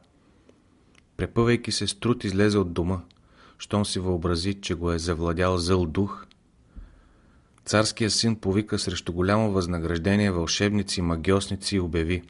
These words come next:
„На този, който прогони от мен болестта, ще окажа голяма почет.“ И ето, че хората, без да мислят много, започнаха да ме бият с пръчки, тухли и тояги. Само един добър човек каза: „Защо да убиваме това животно?“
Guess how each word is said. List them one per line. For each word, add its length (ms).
„На 100
този, 340
който 420
прогони 380
от 140
мен 200
болестта, 600
ще 160
окажа 400
голяма 440
почет.“ 480
И 80
ето, 160
че 160
хората, 400
без 240
да 100
мислят 360
много, 240
започнаха 500
да 60
ме 100
бият 300
с 80
пръчки, 440
тухли 420
и 100
тояги. 420
Само 360
един 280
добър 280
човек 320
каза: 320
„Защо 420
да 100
убиваме 500
това 280
животно?“ 540